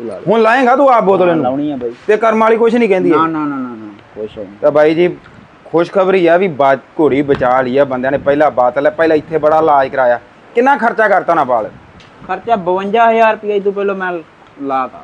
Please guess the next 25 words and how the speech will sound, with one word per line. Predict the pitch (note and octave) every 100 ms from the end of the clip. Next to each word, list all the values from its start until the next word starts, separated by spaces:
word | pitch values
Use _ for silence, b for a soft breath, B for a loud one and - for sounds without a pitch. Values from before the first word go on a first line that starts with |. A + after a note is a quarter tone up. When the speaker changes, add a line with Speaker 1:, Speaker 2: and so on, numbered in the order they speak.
| - - A2+
Speaker 2:
ਲਾਤਾ | D3 E3+ D#3 D#3
ਤੇ | E3+
ਹਜੇ | C#3+ F3+ G#3+
ਯਾਨੀ | G#3 G3+
ਕਿ | G3
ਵੀ | G3+ F#3 -
ਚੱਲੀ | G3+ A3+
ਜਾਂਦਾ | F#3+ D#3
ਇਲਾਜ | E3 D3+ A#2
ਜੀ? | G#2 F2+ - C3+
Speaker 1:
ਹਜੇ | D3 D#3+ D#3 D3+
ਟ੍ਰੀਟਮੈਂਟ | D3 D3 D3+ D3+
ਪੂਰਾ | D3+ C#3 C#3+
ਚੱਲੀ | C3 B2 B2
ਜਾਂਦਾ। | A2+ F2+ F2+ -
Speaker 2:
ਕਿੱਥੇ | - A#3+
ਪਈਆਂ | A#3 A#3 G#3
ਬੋਤਲਾਂ | E3+ C#3 B2+
ਬਾਤਲਾਂ | A2+ G#2+ G#2+
ਇਹਦੀਆਂ? | G2 C#3
Speaker 1:
ਬੋਤਲਾਂ | D#3+ F3+ G3
ਉਹ | G#3+ G#3
ਸੇਮ | F#3 F3
ਨਾਲ | F#3
ਚ | F#3